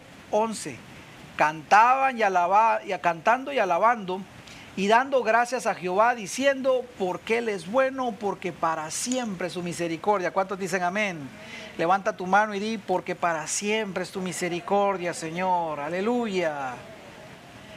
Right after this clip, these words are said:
"Y todo el pueblo aca-, aclamaba con gran júbilo, alabando a Jehová,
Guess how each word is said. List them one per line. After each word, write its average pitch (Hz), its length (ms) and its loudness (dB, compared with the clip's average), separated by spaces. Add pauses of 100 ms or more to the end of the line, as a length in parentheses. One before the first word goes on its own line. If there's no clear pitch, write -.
(160)
"Y 196 180 0
todo 285 380 8
el 240 80 -2
pueblo 294 380 4
aca-, 190 340 0
aclamaba 196 800 2
con 196 540 0
gran 226 380 2
júbilo, 262 720 2 (580)
alabando 175 800 4
a 254 60 2
Jehová, 196 480 0